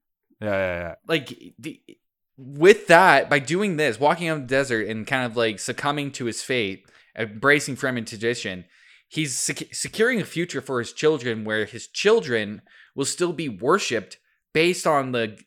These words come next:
Speaker 2: on the deeds of Paul alone, and Paul
Speaker 1: Well,
Speaker 2: doesn't have to be there anymore.
Speaker 1: you know,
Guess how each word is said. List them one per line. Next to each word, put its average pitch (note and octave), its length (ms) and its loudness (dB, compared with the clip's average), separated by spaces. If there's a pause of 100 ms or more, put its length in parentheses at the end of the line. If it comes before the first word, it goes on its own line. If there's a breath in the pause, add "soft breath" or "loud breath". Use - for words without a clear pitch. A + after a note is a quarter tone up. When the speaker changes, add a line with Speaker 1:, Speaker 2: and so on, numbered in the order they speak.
(120)
Speaker 2:
on B2 160 -4
the A2+ 80 -4
deeds B2 600 -4 (120)
of A2+ 160 -6
Paul C3+ 320 2
alone, A#2 300 0
and A#2 140 -6
Paul D3 140 4
Speaker 1:
Well, D3+ 80 4
Speaker 2:
doesn't C3 140 -4
have C3+ 140 0
to F#2+ 60 -12
be D3 140 -2
there F2 180 -4
anymore. D#2+ 360 -18 (600)
Speaker 1:
you D#3+ 100 -10
know, F3 320 -10